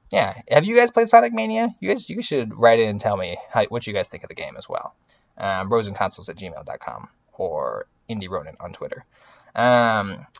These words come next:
and the last thing I played this week, now, um, earlier in the week, I took a trip. So I went in the car after work one day, um, over to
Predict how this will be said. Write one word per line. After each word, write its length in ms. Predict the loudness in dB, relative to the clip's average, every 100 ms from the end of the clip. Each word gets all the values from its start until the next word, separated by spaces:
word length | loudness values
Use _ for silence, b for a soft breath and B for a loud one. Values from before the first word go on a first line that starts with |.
| _ _
and 260 | 4 4 6
the 100 | 6
last 420 | 10 10 8 4
thing 160 | -2 0
I 80 |
played 260 | 0 -2 -4
this 220 | -8 -10
week, 300 | -10 -10 -14 _ _ _ _ _ _ _ _ _ _ 0
now, 400 | 4 6 4 2
um, 380 | 2 2 2 4
earlier 300 | 8 10 8
in 80 | 4
the 60 | 0
week, 260 | -6 -10 -4
I 300 | -2 0 -2
took 280 | -4 -4 -4
a 80 | -12
trip. 360 | -10 -8 -8 -10 -20 _ _
So 180 | -16 -10
I 360 | -10 -10 -8 -6
went 420 | -4 -6 -10 -20 _ _ _ _ _ -4
in 140 | -2
the 80 | 2
car 380 | 6 6 6 4
after 300 | 0 -2 0
work 240 | 0 2
one 160 | 2 2
day, 280 | -2 -2 b b b b -6
um, 360 | -2 0 0 4
over 300 | 2 4 -2
to 560 | -4 -8 -6 -4 -6